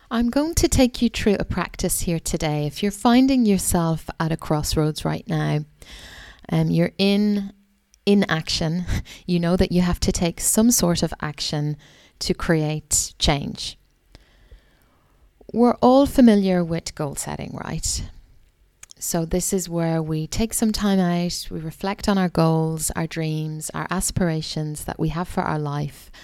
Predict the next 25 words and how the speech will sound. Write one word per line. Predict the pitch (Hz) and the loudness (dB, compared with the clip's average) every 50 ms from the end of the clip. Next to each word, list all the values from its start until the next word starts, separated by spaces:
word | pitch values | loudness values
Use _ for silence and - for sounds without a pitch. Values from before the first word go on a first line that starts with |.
| - - - - - - - _ - - | -20 -20 -20 -20 -20 -20 -20 _ -4 -2
and | 190 196 196 196 - - | 0 0 0 0 -2 -2
really | 240 330 381 359 226 170 - | 0 2 4 4 4 2 2
all | - - 202 202 202 | 2 4 4 6 4
of | 196 - | 2 2
those | - 170 160 - | 0 -2 -2 -2
things | - - 165 160 160 - | 0 0 0 0 0 -2
that | - 156 - | -4 -4 -2
we | 156 156 147 | -2 0 0
wish | 156 160 - - | 0 -2 -2 -4
to | - 151 | -6 -6
accomplish | 147 - - 147 147 151 - - 143 135 - - | -6 -6 -10 -10 -8 -6 -6 -6 -6 -6 -8 -8
before | - 143 - - - 147 | -8 -10 -10 -8 -10 -8
we | 139 135 120 | -8 -8 -8
die. | - 127 123 50 50 50 - - _ _ _ _ _ _ _ _ _ _ _ _ _ _ _ _ _ - - _ - | -6 -8 -8 -8 -10 -12 -14 -16 _ _ _ _ _ _ _ _ _ _ _ _ _ _ _ _ _ -14 -14 _ -2
But | - 190 | 0 2
often | 202 214 233 254 - - - 277 240 | 4 4 4 4 2 0 2 2 4
what | 190 170 - - | 4 2 0 0
holds | - 175 165 160 147 | 0 0 0 0 0
us | 170 156 - | -2 -4 -2
back | - 165 156 156 156 - | -6 -6 -6 -6 -8 -8
in | - 160 151 | -8 -6 -6
that | 143 - - | -6 -10 -10
process | - - 147 147 135 - - 69 - - - - - | -8 -8 -8 -8 -8 -10 -10 -10 -10 -8 -10 -10 -8
is | - 190 185 - | -8 -8 -8 -8
fear. | - - 349 370 285 170 - - | -6 -4 -4 -2 -2 -4 -6 -10